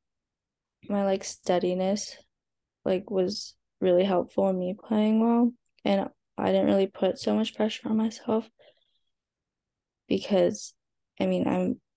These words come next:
just so young and everything, and I was still trying to figure out what I wanted to do, and I just wanted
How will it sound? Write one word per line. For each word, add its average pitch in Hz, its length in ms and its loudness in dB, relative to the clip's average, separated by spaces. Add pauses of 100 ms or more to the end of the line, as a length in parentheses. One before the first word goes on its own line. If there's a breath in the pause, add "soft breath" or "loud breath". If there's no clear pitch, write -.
(180)
just - 280 -4
so 180 160 0
young 175 420 -2
and 190 100 0
everything, 190 440 -2
and 196 340 -2 (720)
I 185 120 -2
was 185 160 -4
still - 180 0
trying 190 220 -4
to 202 60 -2
figure - 360 0
out 175 320 0
what 185 160 0
I 180 100 2
wanted 180 280 -4
to 185 80 -2
do, 180 320 0
and 185 240 -2 (2250)
I 180 540 0
just - 400 -12
wanted 180 380 -2